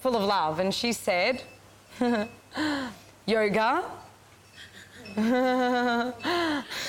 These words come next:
cuddling up on the couch,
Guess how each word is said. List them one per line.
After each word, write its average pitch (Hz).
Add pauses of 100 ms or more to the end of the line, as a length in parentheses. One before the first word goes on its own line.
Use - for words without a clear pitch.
(1400)
cuddling 294
up 254
on 247
the 233
couch, -